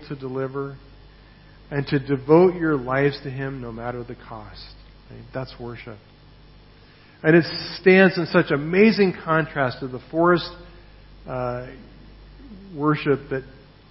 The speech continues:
Nebuchadnezzar tried to create, right? He tried to make worshipers, and it didn't work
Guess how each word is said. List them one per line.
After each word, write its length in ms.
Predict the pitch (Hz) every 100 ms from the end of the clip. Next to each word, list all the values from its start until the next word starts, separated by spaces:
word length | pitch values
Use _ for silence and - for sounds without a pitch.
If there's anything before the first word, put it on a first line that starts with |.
| -
Nebuchadnezzar 720 | 175 147 143 139 147 135 127 123
tried 340 | - 135 127
to 120 | 131 117 120 - - -
create, 560 | - - 123 120 117 107 - - - -
right? 180 | 123 117 - - - - - -
He 80 | 160
tried 200 | 180 165
to 80 | 123
make 360 | 123 143 156 143
worshipers, 720 | 127 117 113 - 104 104 - - - - -
and 80 | 139
it 60 | 135
didn't 280 | 165 113
work 160 | 113 107